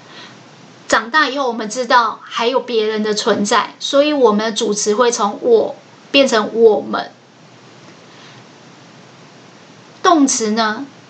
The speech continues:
动词就是我们以为爱是要被动的遇到谁先爱我，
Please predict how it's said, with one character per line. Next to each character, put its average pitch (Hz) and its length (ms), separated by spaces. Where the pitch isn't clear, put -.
动 359 160
词 247 200
就 277 160
是 247 340
我 233 240
们 285 280
以 226 160
为 208 260
爱 262 380
是 254 280
要 254 180
被 269 320
动 240 240
的 208 220
遇 277 200
到 247 240
谁 226 600
先 277 240
爱 277 240
我， 170 240